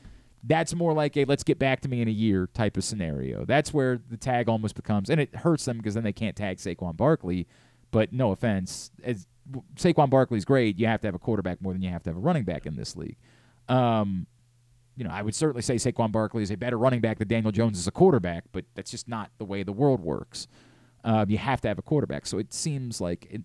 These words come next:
unless they just, they are so confident internally about his trajectory that they believe he is on the, the verge of being a star, you know, I think he's gonna end up getting the tag, and that's the way that it's going to go there.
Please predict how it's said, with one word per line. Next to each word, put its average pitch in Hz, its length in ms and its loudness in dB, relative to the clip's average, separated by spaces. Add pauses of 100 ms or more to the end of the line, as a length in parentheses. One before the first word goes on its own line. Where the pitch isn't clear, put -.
unless 127 320 2
they 160 160 2
just, 151 220 2 (220)
they 131 120 4
are 160 140 8
so 165 200 2
confident 147 440 -4
internally 120 420 0
about 98 260 -2 (280)
his 131 200 2
trajectory 90 920 0 (400)
that 113 180 2
they 127 100 2
believe 131 320 2
he 127 160 2
is 123 140 2
on 139 260 2
the, 123 100 2 (640)
the 127 120 2
verge 139 460 6
of 117 140 2
being 127 340 2
a 101 100 -2
star, 92 640 2 (1400)
you 110 100 -6
know, 80 160 -10 (120)
I - 100 -4
think 120 160 -2
he's 120 160 2
gonna 110 160 0
end 104 180 0
up 107 120 -2
getting 98 220 2
the 90 60 0
tag, 98 320 -4
and 92 80 -4
that's 90 160 -4
the 95 80 -8
way 90 120 -2
that 82 120 -2
it's - 120 -10
going 87 180 -2
to 80 60 -6
go 80 180 -2
there. - 280 -8